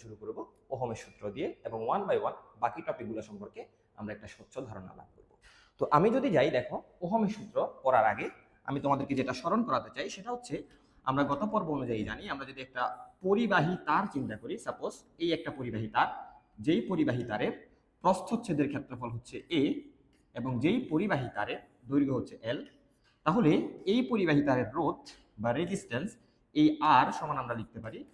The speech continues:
rho L by A, যেখানে রোটা হচ্ছে আমাদের আপেক্ষিক রোধ, এলটা হচ্ছে দৈর্ঘ্য এবং এটা হচ্ছে আমাদের পরিবাহীর প্রস্থচ্ছেদের ক্ষেত্রফল। তো আমরা এইটা সকলে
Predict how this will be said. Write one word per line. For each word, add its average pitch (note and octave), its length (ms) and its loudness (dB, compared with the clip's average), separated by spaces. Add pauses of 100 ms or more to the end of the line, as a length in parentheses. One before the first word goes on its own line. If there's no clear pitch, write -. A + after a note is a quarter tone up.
rho C3+ 120 -2 (200)
L G#2 100 -4
by G#2 100 -4 (140)
A, - 20 -20 (500)
যেখানে C#3+ 260 -2 (100)
রোটা C#3+ 260 2
হচ্ছে - 240 -6
আমাদের A2+ 240 -4
আপেক্ষিক - 420 -14
রোধ, A#3+ 120 -4 (580)
এলটা D3 240 2
হচ্ছে B2+ 160 -6 (100)
দৈর্ঘ্য G#2 240 -2 (440)
এবং A#2 120 2 (260)
এটা G3+ 220 2
হচ্ছে A#2 260 -4 (220)
আমাদের A2+ 280 -4 (100)
পরিবাহীর C3 400 -4
প্রস্থচ্ছেদের A2 540 -14
ক্ষেত্রফল। - 400 -20 (320)
তো B2 60 -4 (100)
আমরা C3+ 220 4 (280)
এইটা F#3 240 0 (600)
সকলে B2 260 -2